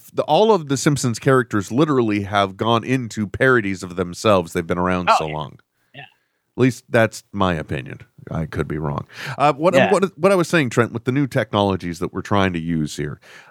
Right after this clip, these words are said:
Speaker 1: uh, one of the things we could do, apparently,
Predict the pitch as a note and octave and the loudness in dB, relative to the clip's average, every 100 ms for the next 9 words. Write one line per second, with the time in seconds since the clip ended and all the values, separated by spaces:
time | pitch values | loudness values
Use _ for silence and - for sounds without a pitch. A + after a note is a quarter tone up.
0 | - E2+ A#2 C#3 A2+ B2 G#2+ G#2+ G2 A2 | -8 0 0 0 0 -2 -2 -4 -4 -8
1 | G2 F3 G3 G2+ C2 - - F3 G#3+ C#3+ | 0 2 4 0 -4 -6 0 2 4 2
2 | D#2+ F2 D#2 | -4 -10 -10